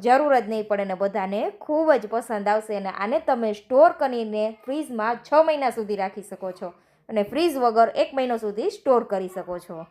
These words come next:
તો મરચાંની વાનગી બનાવવા માટે તમારે આ રીતના લાલ મરચાંની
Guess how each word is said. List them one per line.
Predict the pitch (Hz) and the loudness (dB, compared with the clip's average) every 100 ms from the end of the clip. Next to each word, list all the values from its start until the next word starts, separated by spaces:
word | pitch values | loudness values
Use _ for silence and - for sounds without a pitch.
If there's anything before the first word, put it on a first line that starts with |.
| _ _ _ - | _ _ _ -2
તો | 233 | 0
મરચાંની | 185 196 311 392 359 | 2 2 4 4 4
વાનગી | 320 302 262 | 2 2 0
બનાવવા | 254 294 359 320 | 2 6 4 4
માટે | 285 254 | 0 0
તમારે | 247 214 202 - | 0 0 -2 -2
આ | 202 240 | 0 2
રીતના | 226 208 214 208 | 0 -4 -4 0
લાલ | 214 247 | 4 4
મરચાંની | 226 226 233 214 | 2 -2 0 -2